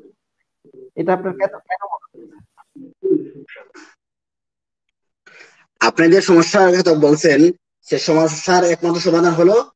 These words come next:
Speaker 2: এটা তো বলেই দিয়েছে, বলা হয়েছে যে সেক্স করতে পারবে না, বিয়ে করতে পারবে, সেক্স করতে পারবে না,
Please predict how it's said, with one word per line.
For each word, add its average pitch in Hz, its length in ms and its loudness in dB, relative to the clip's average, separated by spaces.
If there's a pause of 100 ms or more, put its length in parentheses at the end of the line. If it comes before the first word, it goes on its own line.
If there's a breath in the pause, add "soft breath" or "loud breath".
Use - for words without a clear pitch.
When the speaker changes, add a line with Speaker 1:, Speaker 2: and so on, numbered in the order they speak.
(340)
Speaker 2:
এটা 151 160 -6
তো 170 80 -4
বলেই 170 240 2
দিয়েছে, 170 320 0
বলা 156 220 -2
হয়েছে 170 380 2
যে 143 140 -4
সেক্স 175 300 -6
করতে 208 220 0
পারবে 147 280 -2
না, - 180 -8 (320)
বিয়ে 139 240 -2
করতে 190 260 -2
পারবে, 156 200 -2
সেক্স 175 280 -6
করতে 170 240 -4
পারবে 147 360 -4
না, 151 320 -8